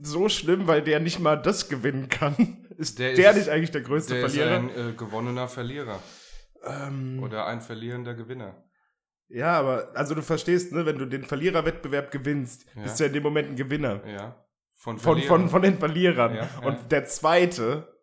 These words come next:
Speaker 1: der Zweite, der, der hat ja dann nicht mal gewonnen. Also
Speaker 2: Okay.
Speaker 1: ist nicht eigentlich der,
Speaker 2: Der
Speaker 1: der größte Verlierer?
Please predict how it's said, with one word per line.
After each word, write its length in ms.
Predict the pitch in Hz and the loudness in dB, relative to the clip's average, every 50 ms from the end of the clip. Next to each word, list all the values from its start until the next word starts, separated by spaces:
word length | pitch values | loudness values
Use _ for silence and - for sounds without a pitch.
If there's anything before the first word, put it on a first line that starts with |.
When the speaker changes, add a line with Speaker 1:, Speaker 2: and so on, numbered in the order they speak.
| _ _ _ _ _ _ _ _ | _ _ _ _ _ _ _ _
Speaker 1:
der 120 | 113 117 113 | -6 -6 -6
Zweite, 560 | - - 127 127 135 135 131 135 123 123 123 | -6 -2 0 4 4 4 4 4 2 0 2
der, 280 | 123 120 120 120 - 127 | 4 4 4 4 2 0
der 320 | - - 135 139 143 131 | -4 -2 0 2 2 2
hat 120 | 143 156 151 | 2 0 0
ja 80 | 156 143 | 2 2
dann 180 | 147 143 147 | 2 2 2
nicht 160 | 156 170 - 170 | 0 -2 -2 -2
mal 100 | 147 135 | -2 -2
gewonnen. 500 | 131 143 135 156 151 139 127 120 98 - | -2 0 2 2 4 4 2 -2 -4 -2
Also 200 | 117 127 131 131 | -4 0 0 2
Speaker 2:
Okay. 80 | - 160 | 0 0
Speaker 1:
ist 120 | 160 - | 0 0
nicht 180 | 196 190 196 160 | 0 0 2 2
eigentlich 320 | 165 165 165 175 180 180 | 2 2 0 -2 -4 -2
der, 160 | - 170 190 196 | 2 2 4 6
Speaker 2:
Der 120 | 185 151 | 4 4
Speaker 1:
der 80 | - - | 2 0
größte 300 | 127 139 135 - - 123 | -2 -2 -2 -2 -8 -4
Verlierer? 500 | - 131 123 131 139 147 139 143 151 | -2 -2 0 0 0 2 4 4 4